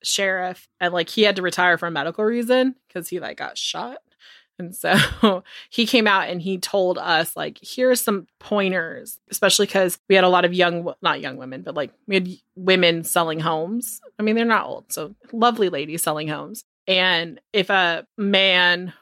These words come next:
or a woman or a couple come into the house, you could easily find yourself trapped in a bathroom with someone. And it happened, like, a woman entered a bedroom ahead of a gentleman and he, like, hit her over the head and handcuffed her. And basically she had to, like, talk her way out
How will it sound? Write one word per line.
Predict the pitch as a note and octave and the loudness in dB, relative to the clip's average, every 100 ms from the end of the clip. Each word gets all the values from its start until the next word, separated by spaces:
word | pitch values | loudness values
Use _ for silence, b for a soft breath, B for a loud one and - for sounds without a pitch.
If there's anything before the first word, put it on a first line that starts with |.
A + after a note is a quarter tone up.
| _ - | _ -4
or | G#3 G3 | 2 2
a | |
woman | F#3+ F#3 F3 E3+ | 2 0 0 0
or | D#3 F3+ | -2 -4
a | F3+ | -4
couple | - F3 F#3 F3 | -4 -4 -2 -4
come | - E3+ | -4 -8
into | E3+ F#3 | -8 -10
the | |
house, | E3 F3+ D#3+ - | -2 0 0 -2
you | A3+ A3+ | 0 2
could | C4+ | 0
easily | A#3 G#3 G3+ G3+ F#3 F3+ | 0 0 2 2 0 0
find | G3 F#3 | -2 0
yourself | F3 F3 E3 | -2 -6 -4
trapped | - F3 D#3 - | -2 0 -2 -4
in | |
a | D#3+ | -6
bathroom | D3+ C#3+ C#3 C#3+ C3 | 0 0 0 -8 -10
with | - | -12
someone. | C#3 A#2+ B2 | -10 -8 -2
And | |
it | E3+ F3 | -2 0
happened, | - C4+ F3+ D#3+ | 0 0 -2 -6
like, | D#3 D#3+ | -8 -10
a | F3+ _ | -16 _
woman | G3+ F#3 C3+ | -8 -8 -6
entered | D#3+ - F3+ | -6 -6 -6
a | E3 | -8
bedroom | E3+ E3 E3+ E3+ D#3+ E3+ _ F3+ | -2 -2 -2 -6 -6 -12 _ -2
ahead | E3 F3 | 0 0
of | F3 | 0
a | |
gentleman | E3+ E3 D#3+ D#3 C3+ | 0 0 0 0 -2
and | D#3 | -4
he, | C#3 E3+ | -4 -2
like, | D3+ C#3+ | 0 -2
hit | - E3+ | 0 2
her | D#3+ | 2
over | D3 | 0
the | D#3 | -2
head | E3 D3+ | 0 0
and | D3 | -2
handcuffed | D3+ D3+ D#3 D3 - | -2 -2 0 -2 -2
her. | C#3+ | -2
And | D3 C#3+ | -2 -4
basically | C#3 - - | -6 -6 -2
she | D#3 D#3 | -2 0
had | |
to, | C#3 | -2
like, | C3 | -4
talk | - C#3 - | 0 0 2
her | E3+ | 0
way | D3+ B2+ | 2 0
out | - D#3 A#2+ - | 2 0 0 -6